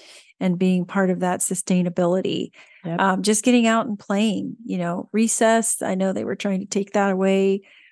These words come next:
Speaker 1: for a while, but the brain needs that to process. And there is a connection with the mind body. And so, you
Speaker 2: Yep.
Speaker 1: know, I think the simpler things that we had,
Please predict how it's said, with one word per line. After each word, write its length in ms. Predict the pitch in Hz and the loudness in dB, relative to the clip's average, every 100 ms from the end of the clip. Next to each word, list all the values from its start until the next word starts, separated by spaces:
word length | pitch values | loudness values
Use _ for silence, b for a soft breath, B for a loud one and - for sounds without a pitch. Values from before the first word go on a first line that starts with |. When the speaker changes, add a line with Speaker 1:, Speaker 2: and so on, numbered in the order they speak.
| _ | _
Speaker 1:
for 100 | 208 | 0
a 60 | 190 | 2
while, 500 | 185 185 185 190 180 | 4 2 2 0 -2
but 160 | 208 202 | -4 -4
the 60 | |
brain 400 | 196 202 214 220 | 0 4 4 4
needs 320 | 208 208 214 - | 4 2 0 -4
that 340 | 175 - - _ - | -4 -4 -8 _ -4
to 440 | 208 190 185 180 | 0 2 2 -2
process. 840 | - 214 185 - 92 - - - - B B B _ | -2 -2 -2 -2 -2 -4 -8 -14 -16 B B B _
And 180 | 185 180 | -2 0
there 140 | 190 | 2
is 140 | 202 196 | 2 0
a 60 | |
connection 720 | 185 185 175 185 - - - - | -2 -4 -4 -6 -6 -6 -8 -10
with 140 | 185 | -12
the 80 | 185 | -10
mind 300 | 180 170 180 | -8 -6 -8
body. 500 | 160 175 190 185 185 - - | -8 -8 -8 -10 -12 -18 -12
And 200 | 175 170 | -8 -6
so, 420 | - 170 170 - - | -6 -6 -6 -10 -12
you 80 | - | -2
Speaker 2:
Yep. 100 | 170 | -2
Speaker 1:
know, 140 | 175 - | -2 -4
I 160 | 185 | -4
think 260 | 185 190 190 | -2 -4 -2
the 120 | 185 | -4
simpler 720 | - 214 202 180 185 185 180 b b b b b _ | -2 -2 -2 -2 0 0 -2 b b b b b _
things 320 | 214 202 196 | 4 4 4
that 200 | 196 196 190 | 2 0 0
we 480 | 185 180 180 - - | -2 -2 -4 -6 -10
had, 520 | 170 202 185 196 190 | -6 -4 -2 -4 -6